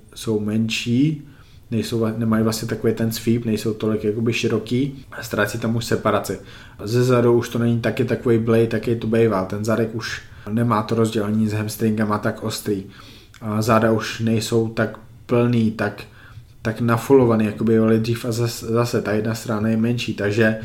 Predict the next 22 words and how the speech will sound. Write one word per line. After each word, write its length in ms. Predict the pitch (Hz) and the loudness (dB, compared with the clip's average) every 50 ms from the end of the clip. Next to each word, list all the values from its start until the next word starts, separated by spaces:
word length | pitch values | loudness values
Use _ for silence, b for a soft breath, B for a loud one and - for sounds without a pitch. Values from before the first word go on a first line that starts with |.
| B B B B B | B B B B B
jasně, 400 | - 127 123 120 - - 120 107 | 4 4 6 4 4 0 0 2
Dexter 320 | 104 117 117 117 - - 123 | 4 2 2 2 2 2 2
má 180 | 117 117 123 | 6 6 6
šanci 340 | 120 - 127 123 120 - 131 | 6 4 2 2 4 4 2
podle 240 | 120 - 120 113 113 | 2 4 2 2 4
mě 140 | 117 120 117 | 4 4 4
na 300 | 113 117 113 113 113 110 | 4 4 4 6 4 4
druhý, 340 | 113 120 120 117 120 123 120 | 2 2 4 4 4 4 2
třetí, 360 | 123 - 113 110 - 120 110 | 2 0 -2 0 0 -2 -2
čtvrtý, 360 | - - 113 113 113 123 117 | -2 -2 -2 -2 0 0 0
pátý 300 | 117 107 107 110 - 123 | 2 2 0 2 2 2
místo, 360 | 110 110 107 104 - - 110 | 2 2 0 -2 -4 -4 -2
ale 100 | 107 110 | 0 0
já 80 | 107 110 | 2 2
ho 80 | 113 | 2
vidím 280 | 113 113 113 113 110 110 | 4 4 4 2 2 2
nejlíp 420 | 107 110 110 110 110 110 113 110 | 2 2 2 2 2 2 0 -2
na, 440 | 113 113 107 104 104 104 104 104 - - - - - - - - - - - - - - - - - - - B B B B B B B B B B B B - - | -2 -2 0 0 0 -2 -4 -4 -8 -16 -20 -20 -20 -20 -20 -20 -20 -20 -20 -20 -20 -20 -20 -20 -20 -20 -20 B B B B B B B B B B B B -10 -2
nejlíp 400 | 113 117 110 107 110 113 110 - | 0 2 2 2 2 0 0 0
na 440 | 113 110 107 107 107 104 107 107 110 | -2 -2 0 0 -2 -2 -2 -4 -6
čtvrtém 420 | 107 - - 110 101 101 107 101 | -6 -6 -6 -6 -4 -2 -4 -4
místě. 340 | 104 101 95 - - - 92 | -4 -4 -6 -8 -10 -12 -12